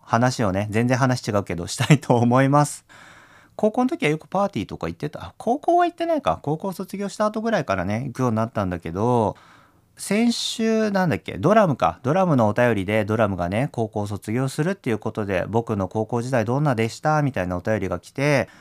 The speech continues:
話そうと思うんだけど、先週最後で確か僕の先輩が結婚したっていうのがワイドショーで出たって話したんですよね。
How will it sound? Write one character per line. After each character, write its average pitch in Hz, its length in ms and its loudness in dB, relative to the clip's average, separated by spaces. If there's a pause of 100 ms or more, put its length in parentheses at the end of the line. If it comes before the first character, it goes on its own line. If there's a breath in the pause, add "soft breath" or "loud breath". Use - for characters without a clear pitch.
(160 loud breath)
話 135 280 2
そ 151 80 4
う 135 60 0
と 117 80 -2
思 104 160 0
う - 20 0
ん 95 40 0
だ 87 80 0
け 82 160 -8
ど、 107 440 0
先 226 240 -4
週 - 140 -8
最 339 280 0
後 254 120 0
で 214 100 -4
確 180 220 -6
か 120 100 0
僕 220 320 -2
の 120 260 2
先 180 400 -2
輩 180 220 0
が 180 100 0
結 160 240 -8 (160)
婚 233 320 0
し - 140 -10
た 220 720 0
っ 220 60 -8 (160)
て 147 100 2
い 143 40 4
う 135 60 2
の 117 80 2
が 107 80 2
ワ 113 140 8
イ 139 40 2
ド 151 80 -2
シ - 80 -6
ョ 110 60 -2
ー - 20 -6
で 85 60 -8
出 107 180 -4
た 92 120 -6
っ - 40 -10
て - 120 -12
話 104 260 -2
し - 60 -14
た 104 80 0
ん 90 40 -4
で 80 60 -8
す - 80 -12
よ 73 80 -10
ね。 113 220 0